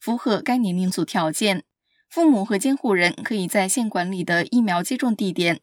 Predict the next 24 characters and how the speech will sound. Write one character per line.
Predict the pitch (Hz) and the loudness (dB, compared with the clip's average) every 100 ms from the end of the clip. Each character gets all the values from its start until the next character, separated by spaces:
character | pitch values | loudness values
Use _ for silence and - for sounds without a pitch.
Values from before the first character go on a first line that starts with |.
| - | 0
安 | 226 | 0
排 | 254 196 160 | 4 4 4
疫 | 233 | 2
苗 | 233 175 | 2 0
接 | 170 254 | -2 -2
种 | 240 202 | -2 -2
预 | 190 180 | -4 -4
约。 | 202 226 220 _ _ _ | -4 -4 -6 _ _ _
接 | - 320 | 0 4
种 | 311 | 6
地 | 285 277 | 6 4
点 | 208 165 - | 2 0 2
包 | 214 220 | 0 0
括 | 220 190 | 2 0
Concord | - 254 262 - 185 - | 0 -2 -2 0 0 -2
的 | 185 175 - | -6 -4 2
一 | 277 | 4
零 | 247 202 | 4 0
三 | 269 262 | -2 -2
四 | - 214 - _ - | -2 -2 -4 _ -2
Oak | 240 247 | 0 0
Grove | - 190 165 | -2 -2 0
Road、 | 185 190 175 - _ _ _ _ - | 0 2 0 -6 _ _ _ _ 2
Antioch | 269 - 220 175 | 2 2 0 0